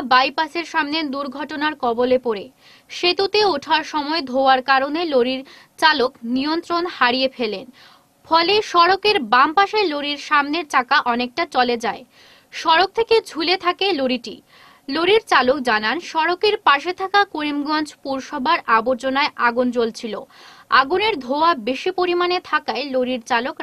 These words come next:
রাস্তা দেখতে পাননি, তাই নিয়ন্ত্রণ হারিয়ে ফেলায় এই দুর্ঘটনা ঘটেছে। ঘটনাটি আশেপাশের লোকজন দেখতে পেয়ে দৌড়ে গিয়ে চালক ও সহচালকের খবর নেন। পরে ট্রাফিক পুলিশ দুর্ঘটনাস্থলে উপস্থিত হয়ে লরিটি উদ্ধার করে।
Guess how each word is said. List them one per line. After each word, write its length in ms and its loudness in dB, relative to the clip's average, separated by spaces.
রাস্তা 240 -6
দেখতে 280 -6
পাননি, 340 -2
তাই 200 4
নিয়ন্ত্রণ 420 0
হারিয়ে 380 2
ফেলায় 320 -2
এই 80 2
দুর্ঘটনা 500 -4
ঘটেছে। 380 -2
ঘটনাটি 460 0
আশেপাশের 480 0
লোকজন 340 0
দেখতে 360 -8
পেয়ে 200 -4
দৌড়ে 380 0
গিয়ে 140 2
চালক 300 2
ও 20 2
সহচালকের 600 -2
খবর 340 0
নেন। 120 -12
পরে 200 0
ট্রাফিক 400 -2
পুলিশ 260 0
দুর্ঘটনাস্থলে 960 -6
উপস্থিত 420 -8
হয়ে 140 2
লরিটি 340 -2
উদ্ধার 340 -8
করে। 160 -12